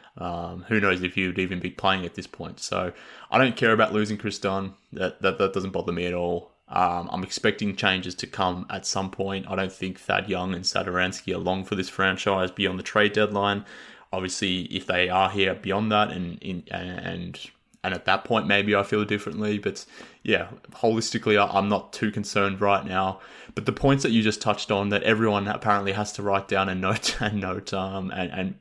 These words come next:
make very clear to themselves as we head towards the twenty twenty-one N B A season, specifically for the Bulls. And I wanted to expand on them 'cause they're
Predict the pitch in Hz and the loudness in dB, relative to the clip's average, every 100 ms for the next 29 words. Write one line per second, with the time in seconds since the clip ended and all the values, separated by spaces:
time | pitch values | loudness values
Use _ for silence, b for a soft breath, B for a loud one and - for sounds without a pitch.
0 | - 110 104 113 107 104 - 104 107 101 | -2 2 2 4 4 4 4 2 2 -2
1 | 101 92 92 101 98 98 104 98 95 - | -2 -2 -2 -2 -2 -2 2 0 0 0
2 | 101 95 92 - B B B 101 - 104 | 2 4 2 -4 B B B -6 0 2
3 | 101 104 98 95 95 95 B B B 104 | 2 -2 0 0 -2 -6 B B B 0
4 | 98 101 98 - 98 98 95 - 104 123 | 2 2 2 0 -2 0 -6 -4 2 2
5 | 113 104 95 - 117 113 92 85 90 - | 2 -2 -2 2 4 4 2 2 0 -2
6 | 90 - 104 131 143 139 117 - 104 104 | -2 2 4 6 4 4 2 2 4 4
7 | 104 92 90 90 92 101 101 95 | 2 0 -4 -6 2 4 6 2